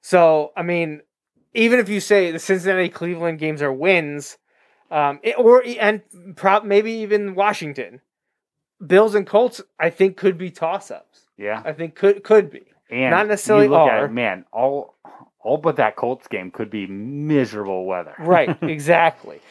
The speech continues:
Speaker 1: But then you look at Baltimore, and after what I'm calling a loss to Pittsburgh on Thanksgiving night,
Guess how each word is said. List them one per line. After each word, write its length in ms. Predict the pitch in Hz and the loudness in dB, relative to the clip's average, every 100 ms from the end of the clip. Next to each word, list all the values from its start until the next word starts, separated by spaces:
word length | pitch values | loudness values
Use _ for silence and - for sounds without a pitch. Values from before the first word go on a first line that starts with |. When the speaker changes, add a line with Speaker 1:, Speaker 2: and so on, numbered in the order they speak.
| _ _ | _ _
Speaker 1:
But 100 | 175 165 | -4 4
then 160 | 202 | 4
you 140 | 226 214 | 4 2
look 200 | 202 190 | 2 2
at 200 | 147 - | 0 4
Baltimore, 640 | 240 294 - 165 147 143 | 4 4 0 -4 0 2
and 180 | 156 156 | 2 2
after 600 | 175 180 185 185 175 160 | 0 -2 -2 -2 2 2
what 160 | - 165 | 0 0
I'm 160 | 165 170 | 0 2
calling 280 | 185 175 | 2 2
a 80 | 165 | 2
loss 360 | 151 151 160 165 | 0 4 4 2
to 80 | - | -4
Pittsburgh 440 | - 170 - 165 151 | -8 -8 -4 -2 0
on 220 | 147 143 | -2 -2
Thanksgiving 560 | 160 160 - 160 139 151 | -4 -4 -6 -6 -4 0
night, 320 | 226 185 | 2 2